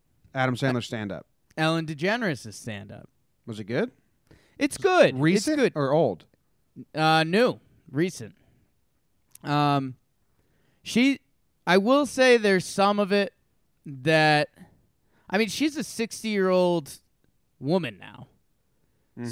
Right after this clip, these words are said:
Speaker 1: Mm-hmm.
Speaker 2: there's some
Speaker 1: Used to
Speaker 2: of
Speaker 1: be,
Speaker 2: it that
Speaker 1: uh, used to be at one point, um, a forty-year-old woman.
Speaker 2: Yes, that's true. Um,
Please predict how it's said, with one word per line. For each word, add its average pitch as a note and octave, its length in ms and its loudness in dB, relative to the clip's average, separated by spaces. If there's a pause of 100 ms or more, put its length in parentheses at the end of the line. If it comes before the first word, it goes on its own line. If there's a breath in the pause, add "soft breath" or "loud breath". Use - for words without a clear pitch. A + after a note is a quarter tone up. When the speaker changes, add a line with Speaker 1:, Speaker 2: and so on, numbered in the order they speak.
(120)
Speaker 1:
Mm-hmm. D#3+ 60 4
Speaker 2:
there's F3+ 520 0
some E3+ 220 2
Speaker 1:
Used B3 100 4
to A3+ 60 4
Speaker 2:
of A3+ 60 2
Speaker 1:
be, G3+ 140 8
Speaker 2:
it - 20 10
that C#3+ 260 8
Speaker 1:
uh, B2 40 2
used D3+ 280 2
to G#3 40 -4
be E3 100 4
at A#2 80 4
one C#3 200 4
point, A#2 360 -2 (320)
um, G2 560 -10 (560)
a - 80 -16
forty-year-old C3+ 420 -4
woman. C2+ 240 -20 (520)
Speaker 2:
Yes, C#3+ 400 -4
that's C3+ 260 -10
true. B2 300 -4 (220)
Um, C3+ 380 -6